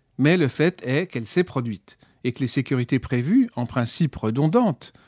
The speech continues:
ont défailli tout à la fois. Il est vrai aussi qu'il s'agit là de réacteurs dits de deuxième génération et même de début de deuxième génération, beaucoup moins sûrs que nos E P R,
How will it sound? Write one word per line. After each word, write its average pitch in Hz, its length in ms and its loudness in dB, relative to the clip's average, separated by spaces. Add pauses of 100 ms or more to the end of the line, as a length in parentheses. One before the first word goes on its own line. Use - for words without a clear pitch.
(320)
ont 143 120 2
défailli 135 600 0
tout 240 160 0
à 160 80 4
la 131 100 2
fois. - 300 -14 (960)
Il 127 100 0
est 135 60 4
vrai 131 160 2
aussi 220 320 4
qu'il 180 160 2
s'agit 139 320 4
là 160 160 6
de 123 100 2
réacteurs 190 840 2 (320)
dits 143 240 0
de 131 100 2
deuxième 147 480 6
génération 135 680 0
et 120 60 0
même 139 180 4
de 117 100 0
début 170 360 6
de 139 60 2
deuxième 123 360 2
génération, 107 640 -2 (420)
beaucoup 196 260 6
moins 165 200 10
sûrs 190 300 2
que 135 80 2
nos 120 240 4
E 110 60 0
P 151 260 0
R, 233 180 -2